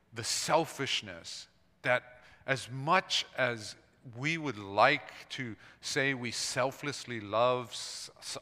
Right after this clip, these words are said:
others and, and, and we wanna say it about, you know, hopefully about our spouses, we see here the man,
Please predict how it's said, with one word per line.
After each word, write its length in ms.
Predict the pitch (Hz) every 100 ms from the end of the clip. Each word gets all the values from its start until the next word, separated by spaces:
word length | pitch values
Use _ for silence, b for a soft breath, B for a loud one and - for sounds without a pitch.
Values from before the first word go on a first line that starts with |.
| -
others 400 | 131 139 135 113
and, 160 | 104 - B B
and, 240 | - 113 - 135
and 180 | 123
we 120 | 117 117
wanna 280 | 120 139
say 220 | 131 139 127
it 80 |
about, 340 | 120 113 113 107 - 123
you 120 | 117
know, 80 | 95
hopefully 480 | - 151 - 143
about 240 | 123 117 104
our 100 | 95
spouses, 840 | - - 98 123 - 135 127 120 B B B B B B B B _ _ _ _ _ _ _ _ _ _ _ -
we 120 | 117
see 280 | - 143 135
here 460 | 113 127 110 95 92 - _ _ _ _ _ _ - - 117
the 80 | 107
man, 640 | 117 120 123 127 113 92